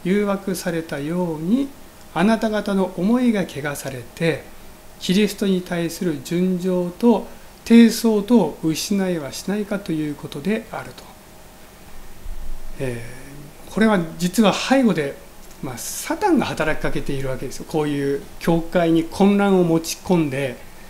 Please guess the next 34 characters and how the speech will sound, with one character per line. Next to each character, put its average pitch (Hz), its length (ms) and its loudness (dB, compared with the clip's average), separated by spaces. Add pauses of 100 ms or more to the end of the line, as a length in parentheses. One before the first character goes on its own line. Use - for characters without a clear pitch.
(320)
え 135 500 -6 (240)
ー、 - 20 -6
ま 143 100 -2
あ、 117 40 -4
準 240 360 10
備 233 160 8
を 123 60 -2
さ 120 140 -4
せ - 100 -4
な 143 160 -2
い、 127 80 -8 (140)
イ 170 80 2
エ 170 40 0
ス 170 80 -6
様 156 200 0
の 147 100 -4
花 185 300 0
嫁 214 240 2
と 208 100 0
し 196 60 -6
て 208 100 -2
の 220 300 4 (260)
準 156 380 2
備 127 120 -6
を 110 100 -12
さ - 220 -10
せ - 140 0
な 214 120 6
い 220 60 4
よ 202 100 4
う 175 40 4
に 135 100 0
す - 200 -10
る。 - 60 -10